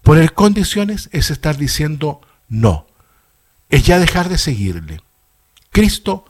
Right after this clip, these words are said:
lo ha dado todo y lo pide todo. Y esto es lo que implica ser cristiano, un seguimiento incondicional. No hay dos tipos de cristianos.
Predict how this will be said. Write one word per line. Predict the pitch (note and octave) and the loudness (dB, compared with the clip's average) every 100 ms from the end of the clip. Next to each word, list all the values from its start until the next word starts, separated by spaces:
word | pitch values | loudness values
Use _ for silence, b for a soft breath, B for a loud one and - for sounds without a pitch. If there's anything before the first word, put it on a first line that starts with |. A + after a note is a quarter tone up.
| _ _ | _ _
lo | A2 | 2
ha | A2+ | 4
dado | B2 B2+ G2 | 4 2 2
todo | - B2+ E3 F#3 - _ _ _ _ | 0 0 0 -4 -12 _ _ _ _
y | C#3 | 4
lo | A#2+ | 4
pide | - A#2 G#2 | 4 0 -2
todo. | - E2 D#2 - b b b b b b b | -4 -10 -12 -16 b b b b b b b
Y | C3+ | 2
esto | F#3+ - | 2 2
es | F#3 | 2
lo | D3+ | 2
que | D3 | 2
implica | C3+ A#2+ - - G#3+ - F#3+ | 0 -2 -2 0 0 0 -4
ser | F#3 | -4
cristiano, | - E3 - A2 D#2+ C#2 - b b b b | -6 -10 -8 -8 -10 -12 -20 b b b b
un | - B2+ | 0 2
seguimiento | - B2+ A2+ B2 D3 C#3 - C3+ - | 4 4 4 4 2 0 -2 -2 -2
incondicional. | E3 D#3+ D#3 D3 C3 B2+ A#2+ F2+ D2+ C#2 _ B B B B - | -2 -2 -2 -6 -4 -6 -6 -8 -10 -14 _ B B B B -6
No | B2+ D3 | 2 4
hay | G3 G3+ | 4 2
dos | G#3 F3 - | -2 -4 -4
tipos | G3+ G3 F#3 | -4 -2 -2
de | F#3 | -4
cristianos. | F2+ - - E2 D2+ - | -6 -8 -6 -8 -10 -16